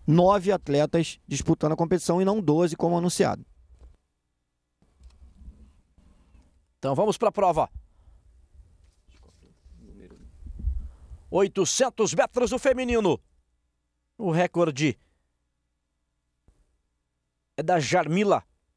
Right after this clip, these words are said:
Speaker 2: Krachovilova, com tempo de um cinquenta e três vinte e oito. Na Alemanha, em oitenta e três, ela conquistou esse recorde.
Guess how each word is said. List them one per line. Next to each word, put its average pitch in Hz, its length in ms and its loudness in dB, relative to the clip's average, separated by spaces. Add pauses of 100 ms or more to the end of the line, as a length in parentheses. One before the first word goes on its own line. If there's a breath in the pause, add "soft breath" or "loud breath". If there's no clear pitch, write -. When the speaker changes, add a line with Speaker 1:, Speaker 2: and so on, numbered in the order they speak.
(1080)
Speaker 2:
Krachovilova, 185 880 0 (560)
com 156 140 -4
tempo 185 300 -4
de 156 260 -4
um 285 280 -2
cinquenta 202 520 0
e 160 60 0
três 226 480 0
vinte 226 320 -4
e 262 60 0
oito. 202 500 2 (1800)
Na 117 140 -12
Alemanha, 139 580 -4 (140)
em 175 160 -6 (140)
oitenta 196 760 0
e 208 80 -6
três, - 580 -2
ela 151 140 -6
conquistou 170 400 0
esse 170 160 2
recorde. 135 500 -2